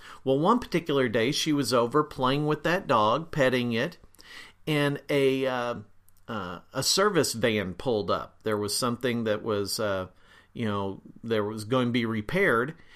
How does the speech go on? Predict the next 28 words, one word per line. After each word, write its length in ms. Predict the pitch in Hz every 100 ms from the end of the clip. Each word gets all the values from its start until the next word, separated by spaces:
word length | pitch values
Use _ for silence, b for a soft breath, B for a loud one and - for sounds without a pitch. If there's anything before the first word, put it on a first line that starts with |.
| B -
and 180 | 123 123
this 160 | 139
person 400 | - 147 135 135
pulled 240 | - 123 131
up 160 | 127
in 120 | 165
the 80 | 180
driveway, 720 | 151 117 104 92 98 101 165 190
and 280 | 113 123 -
the 120 | 123
little 260 | 117 120 131
girl 300 | 127 127 127
noticed 460 | 113 113 120 -
him, 220 | 151 226
and 160 | 220 208
so 240 | - 104
did 160 | 117 165
the 80 | 180
dog, 400 | 156 120 147 165
but 160 | 202
there 160 | 202 196
was 220 | 185 -
nothing 500 | 135 131 139 135 135
to, 380 | 127 131 127 127
to 120 | -
be 200 | 117 123
concerned 520 | 127 135 - 180 202
about. 380 | 135 87 64 -